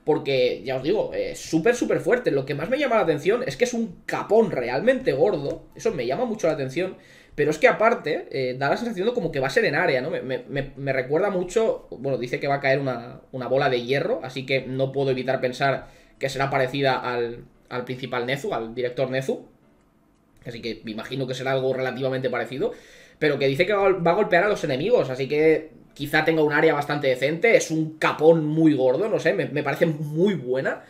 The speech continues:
Así que iremos viendo, ya os digo, a ver si sale, a ver si tenemos suerte. Y en el caso de que no salga, eh, me plantearé incluso tirarle algún que otro multi, porque ya os digo que esta carta es muy pero que muy buena, de verdad, tiene muy pero que muy buena pinta.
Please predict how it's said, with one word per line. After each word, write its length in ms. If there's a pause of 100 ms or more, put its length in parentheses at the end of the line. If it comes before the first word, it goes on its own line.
(320)
Así 280
que 400
iremos 380
viendo, 420
ya 160
os 60
digo, 160
a 40
ver 100
si 100
sale, 280
a 40
ver 80
si 80
tenemos 280
suerte. 440 (360)
Y 120
en 80
el 100
caso 220
de 120
que 80
no 160
salga, 640
eh, 680
me 160
plantearé 540
incluso 420
tirarle 300
algún 240
que 80
otro 180
multi, 300
porque 220
ya 100
os 60
digo 180
que 60
esta 180
carta 260
es 160
muy 420
pero 220
que 80
muy 160
buena, 240
de 80
verdad, 240
tiene 180
muy 280
pero 220
que 60
muy 120
buena 220
pinta. 360